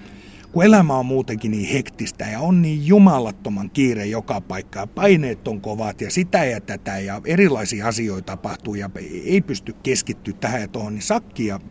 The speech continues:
pelaamalla sä pystyt harjannuttamaan sitä, sä pystyt keskittyä paremmin. Lisäksi sakki on sellainen peli, että kun sä näet vaan sen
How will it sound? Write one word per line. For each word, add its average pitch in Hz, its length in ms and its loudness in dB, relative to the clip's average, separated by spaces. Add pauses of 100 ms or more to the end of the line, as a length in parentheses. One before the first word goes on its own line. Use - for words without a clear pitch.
pelaamalla 107 640 4
sä - 120 -14
pystyt 127 360 -10
harjannuttamaan 98 840 0
sitä, - 200 -14
sä - 100 -12
pystyt 190 360 -4
keskittyä 110 540 -6
paremmin. 101 540 -6 (420)
Lisäksi 196 280 2
sakki 233 260 -2
on 156 60 -2
sellainen 156 280 -4
peli, 160 160 -2
että 139 120 -6
kun 135 100 -10
sä 147 120 -8
näet 151 260 -6
vaan 143 200 -4
sen 123 220 -6